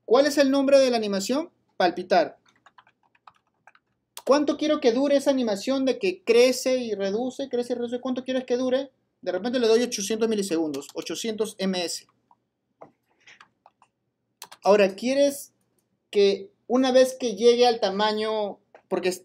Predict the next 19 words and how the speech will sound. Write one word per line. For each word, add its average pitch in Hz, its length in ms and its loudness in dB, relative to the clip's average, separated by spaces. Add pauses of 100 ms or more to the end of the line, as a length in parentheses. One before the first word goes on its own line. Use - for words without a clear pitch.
(100)
va 240 60 10
a 247 60 2
crecer 233 400 2
del 160 160 -2
sesenta 277 380 0
por 233 140 0
ciento 277 260 0
a 269 40 4
su 240 100 -6
tamaño 208 300 -4
real, 165 320 -4
¿quieres 254 220 -2
que 240 100 -2
luego 247 320 2
se 214 280 -4
reduzca 220 580 -4
de 214 120 -2
forma, 226 920 -4 (1700)
eh, 156 920 -4